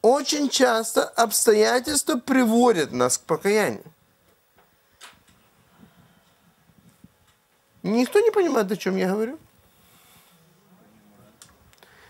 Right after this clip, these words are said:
Мы понимаем, что при определённых обстоятельствах, очевидно, что-то не в порядке с Богом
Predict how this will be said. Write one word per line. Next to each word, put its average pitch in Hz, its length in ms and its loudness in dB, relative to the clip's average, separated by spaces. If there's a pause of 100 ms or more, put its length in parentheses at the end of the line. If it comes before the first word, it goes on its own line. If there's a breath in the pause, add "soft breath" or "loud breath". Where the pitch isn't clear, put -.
(120)
Мы 427 140 2
понимаем, 311 680 2
что 220 840 2
при 294 160 0
определённых 269 640 0
обстоятельствах, 214 1000 2 (1200 loud breath)
очевидно, 277 1300 0
что-то 302 640 0
не 262 280 2
в 226 80 -6
порядке 247 640 2
с 202 100 2
Богом 143 420 2